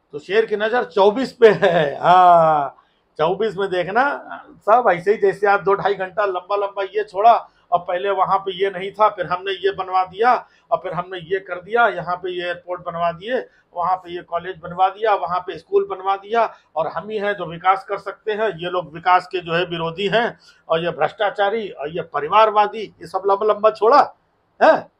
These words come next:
बस काहे के लिए? ताकि public के दिमाग में फिर एक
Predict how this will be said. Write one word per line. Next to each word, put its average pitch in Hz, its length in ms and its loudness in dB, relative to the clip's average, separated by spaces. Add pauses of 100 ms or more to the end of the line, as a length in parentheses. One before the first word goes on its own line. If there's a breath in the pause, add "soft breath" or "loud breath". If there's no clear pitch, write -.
(300)
बस 240 200 2 (160)
काहे 240 240 6
के 254 100 -4
लिए? 170 220 -6
ताकि 220 500 -6
public 226 440 -8
के 240 100 0
दिमाग 226 400 0
में 220 80 0
फिर 226 240 -6
एक - 380 0